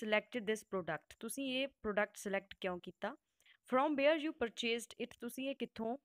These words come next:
ਖਰੀਦਿਆ। Explain why you are so much happy about it and explain ਕਰੋ ਤੁਸੀਂ ਇਸ ਦੇ ਬਾਰੇ ਇੰਨਾ ਹੈਪੀ ਕਿਉਂ ਹੋ।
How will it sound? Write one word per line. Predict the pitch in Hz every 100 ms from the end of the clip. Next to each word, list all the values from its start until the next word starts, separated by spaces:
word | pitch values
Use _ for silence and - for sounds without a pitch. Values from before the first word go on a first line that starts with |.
| _
ਖਰੀਦਿਆ। | - 196 165 - 139 _ _ _ _ -
Explain | 208 - 262 285
why | 294 233
you | 277 285
are | 285 -
so | 254 269
much | 220 220 208
happy | 196 208 196
about | 185 180 240
it | 247 -
and | 220 214
explain | - - 226 240
ਕਰੋ | 220 214 311 - - _ -
ਤੁਸੀਂ | 302 370 349
ਇਸ | -
ਦੇ | 330
ਬਾਰੇ | 294 269
ਇੰਨਾ | 262 254
ਹੈਪੀ | 226 185 233 -
ਕਿਉਂ | 226 180
ਹੋ। | 143